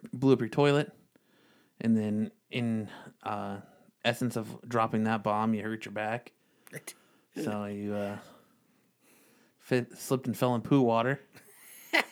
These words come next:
Speaker 1: I mean,
Speaker 2: <laughs>
Speaker 1: that's, at least that's what I was hurt. That's what I was told.
Speaker 2: <laughs> Yeah.
Speaker 1: I was told you were taking a big old dump and your toilet cracked, and then
Speaker 2: I'm gonna just stick with water.
Speaker 1: the pipe sprung up, and then you fell in poo water.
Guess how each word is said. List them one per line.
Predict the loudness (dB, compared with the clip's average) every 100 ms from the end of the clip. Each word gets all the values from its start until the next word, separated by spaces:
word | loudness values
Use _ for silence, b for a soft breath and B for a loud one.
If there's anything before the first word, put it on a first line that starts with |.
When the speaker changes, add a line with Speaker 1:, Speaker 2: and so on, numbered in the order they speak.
| -2
Speaker 1:
I | 2 2
mean, | 2 0 -4 -16
Speaker 2:
<laughs> | -20 -6
Speaker 1:
that's, | -4 -4
at | -8 -2
least | 2 4
that's | 4
what | 6
I | 4
was | 4
hurt. | 0 0
That's | 0 2
what | 2
I |
was | 0
told. | 0 -6 -6 -8 -8
Speaker 2:
<laughs> | -6 -6 -8 _ _ _ B B B B B 0
Yeah. | 2 2 -2 -8
Speaker 1:
I |
was | -6
told | 2 2
you |
were | 4
taking | 2 0
a |
big | 0 0
old | -2 0
dump | 2 2 4
and |
your | 0
toilet | 2 2 2 2
cracked, | 2 2 0
and | -2
then | -2 -4 -6 _ -4
Speaker 2:
I'm | -2
gonna | -2
just | -2 -2
stick | 0 -2
with | -4
water. | -2 -2 -2 -4 -4
Speaker 1:
the | -6
pipe | 0 2 2
sprung | -2 0 2 4
up, | 4 2 2
and | 0
then | 2 0
you |
fell | -2 -2 -2
in | 2
poo | 4
water. | 4 2 0 0